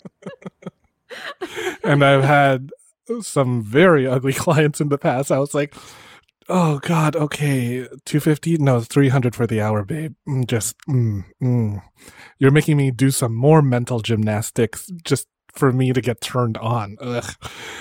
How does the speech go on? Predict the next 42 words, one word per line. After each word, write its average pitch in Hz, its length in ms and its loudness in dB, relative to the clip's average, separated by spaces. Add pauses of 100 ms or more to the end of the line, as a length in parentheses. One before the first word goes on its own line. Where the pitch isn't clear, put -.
(420)
Yeah, 156 200 0
and 147 140 2
it's 180 120 0
work. 147 300 4
And, 143 240 2
like, 135 220 4
you 143 80 0
know 143 140 2
what? 147 160 4
I 131 120 2
got 127 220 2
my 127 100 2
money's 127 380 0
worth 123 480 0
and 113 580 0
I 113 200 0
was, 110 500 -4 (140)
uh, 113 180 0
pretty 110 180 0
good. 95 180 -8 (220)
But - 140 0
speaking 156 240 2
of 131 80 2
mental 120 240 0
gymnastics, 101 760 -6 (460)
what 147 240 6
was, 160 340 2
like, 131 480 2
the 120 760 2 (260)
mental 139 320 0
preparation 123 600 0
for - 180 -2
you, 101 240 -4
like, 92 260 -8 (140)
when 117 340 0
you 107 140 0
were 104 360 -2 (180)
going 113 500 0
out, 113 400 -6 (460)
getting 117 400 0
ready 104 340 -4
to 110 460 -2